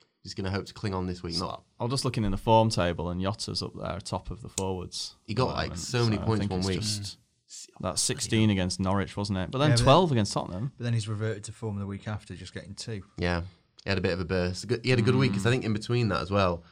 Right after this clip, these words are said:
Speaker 1: or it might have been just before that Norwich one,
Speaker 3: Got
Speaker 1: he
Speaker 3: a
Speaker 1: bagged
Speaker 3: hat-trick in
Speaker 1: in.
Speaker 3: Europe as well, didn't
Speaker 1: Yeah,
Speaker 3: he?
Speaker 1: did really well. Yeah, maybe he'll score an-, another couple tonight.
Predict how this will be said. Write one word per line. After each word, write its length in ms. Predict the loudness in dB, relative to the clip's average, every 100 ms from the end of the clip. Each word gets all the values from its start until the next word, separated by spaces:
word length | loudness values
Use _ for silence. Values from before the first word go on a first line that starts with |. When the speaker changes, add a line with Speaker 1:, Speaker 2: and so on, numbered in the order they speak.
| _ -6
Speaker 1:
or 120 | 0
it 40 |
might 120 | 2 2
have 80 |
been 120 | 2 -2
just 140 | -4
before 280 | -4 -2 0
that 80 | 0
Norwich 320 | -2 -4 -6
one, 260 | -8 -8 -12 -18 -10
Speaker 3:
Got 120 | -2
Speaker 1:
he 60 | 4
Speaker 3:
a 20 |
Speaker 1:
bagged 160 | 4
Speaker 3:
hat-trick 100 | 4
in 60 | 2
Speaker 1:
in. 60 | 2
Speaker 3:
Europe 280 | 0 -4 -8
as 80 |
well, 100 | -6
didn't 180 | -2 0
Speaker 1:
Yeah, 60 | -2
Speaker 3:
he? 40 | -4 -8
Speaker 1:
did 140 | -6
really 180 | -4 -4
well. 240 | -6 -8 -12 _ _ _ _ _ _ _ _ _ _ -8
Yeah, 160 | -4 0
maybe 220 | 0 0
he'll 80 | -2
score 260 | -2 -2 -2
an-, 160 | -6 -8
another 180 | -8 -10
couple 220 | -14 -10
tonight. 280 | -6 -6